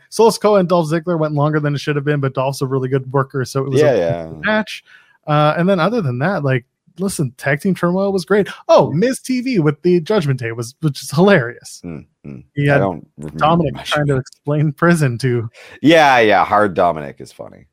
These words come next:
Speaker 2: Like, I, I don't know. He's very bad at it, but it's all, it's a funny shtick. I don't mind it. Him, him being not good at it is what makes it even better.
Speaker 1: We're all hard for Dominic Mysterio here, aren't we?
Speaker 2: Mm-hmm, mm-hmm.
Speaker 1: Mm. God
Speaker 2: Mm.
Speaker 1: damn. You know who else we're hard for?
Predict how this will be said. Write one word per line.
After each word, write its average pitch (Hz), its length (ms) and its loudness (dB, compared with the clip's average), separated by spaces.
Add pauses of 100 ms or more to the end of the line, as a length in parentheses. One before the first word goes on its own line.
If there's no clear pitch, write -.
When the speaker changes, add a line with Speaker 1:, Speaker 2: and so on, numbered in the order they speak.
(100)
Speaker 2:
Like, 65 380 -20 (100)
I, 55 120 -12 (220)
I 65 60 -14
don't 65 120 -16
know. - 60 -18
He's 85 220 -12
very 95 300 -2
bad 69 320 -2
at 64 100 -8
it, 64 220 -12 (100)
but 73 140 -8
it's 73 120 -12
all, 73 360 -4 (240)
it's 90 180 -6
a 123 60 -6
funny 71 320 -4
shtick. - 500 -8
I 87 100 -2
don't 90 160 0
mind 85 280 -2
it. 98 200 0 (220)
Him, 95 320 0
him 104 220 -2
being 101 240 2
not 95 240 2
good 107 160 2
at 92 160 2
it 92 180 -2
is 82 140 -10
what 92 120 -2
makes 92 220 -6
it 98 80 -6
even 101 200 -6
better. 110 300 0 (640)
Speaker 1:
We're 214 160 2
all 190 180 6
hard 139 320 0
for 135 120 -4
Dominic 127 420 -4
Mysterio 123 560 -4
here, 123 180 -6
aren't 151 140 -4
we? 190 80 -2 (400)
Speaker 2:
Mm-hmm, 80 240 -10 (260)
mm-hmm. 78 220 -12
Speaker 1:
Mm. 151 160 -4 (540)
God - 100 -16
Speaker 2:
Mm. 80 60 -12
Speaker 1:
damn. 71 140 -10 (1160)
You 139 80 -2
know - 80 0
who - 120 -2
else - 200 -4
we're 127 80 -10
hard 113 200 -10
for? - 220 -18